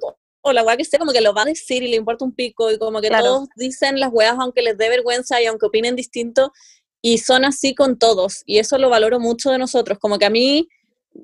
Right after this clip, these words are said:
Speaker 1: nunca me van a ver como diciendo una weá que, que no es yo, ¿cachai? Nunca, no, como que no trato mucho de satisfacer al resto, si es que,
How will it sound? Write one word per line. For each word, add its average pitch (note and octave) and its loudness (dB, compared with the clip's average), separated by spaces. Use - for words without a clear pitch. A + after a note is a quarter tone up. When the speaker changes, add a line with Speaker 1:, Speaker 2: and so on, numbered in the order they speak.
Speaker 1:
nunca B3 2
me D4 4
van C4+ 4
a C#4 2
ver C4+ 2
como C#4 0
diciendo B3 -2
una A#3+ -4
weá A#3 0
que, A#3+ -4
que A3 -2
no A3 -4
es A#3+ -6
yo, G#3 2
¿cachai? G#3+ 0
Nunca, C#4+ 0
no, A#3 -2
como A3+ -2
que A3 0
no A#3 0
trato C4+ 0
mucho C#4 0
de C#4 4
satisfacer A#3+ -2
al A#3+ 2
resto, A#3+ -2
si G#3 -2
es G3+ -6
que, G3 0